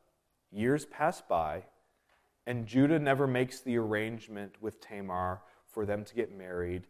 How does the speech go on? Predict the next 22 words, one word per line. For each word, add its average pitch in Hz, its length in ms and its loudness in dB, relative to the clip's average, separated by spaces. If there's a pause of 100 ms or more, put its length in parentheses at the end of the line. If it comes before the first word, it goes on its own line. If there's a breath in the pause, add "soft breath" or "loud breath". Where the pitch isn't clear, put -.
(260 soft breath)
and 101 140 -10
for 98 240 -4 (100)
him 113 220 -6
to 120 100 -14
provide 92 560 -4
for 98 160 -8 (100)
her 87 280 -2 (300 soft breath)
a 104 60 -6
child 80 680 -4 (400)
that 98 120 2
would 95 180 -4
carry 92 320 -4
on 85 160 -8
the 82 60 -18
family 85 340 -18
line. 73 140 -18 (2250)
I'm 143 120 8
gonna 165 140 10
let 147 220 10
the 131 80 8
rest 120 420 8
of 131 180 6